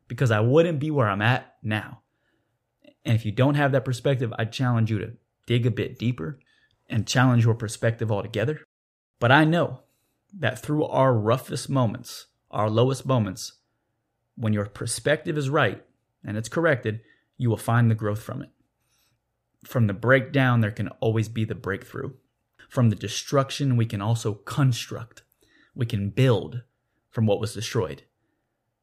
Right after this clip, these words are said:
So, I say all that just to say,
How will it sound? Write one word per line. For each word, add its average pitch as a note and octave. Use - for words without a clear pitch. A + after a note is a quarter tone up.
So, B2
I -
say E3+
all D3+
that -
just B2+
to A#2+
say, B2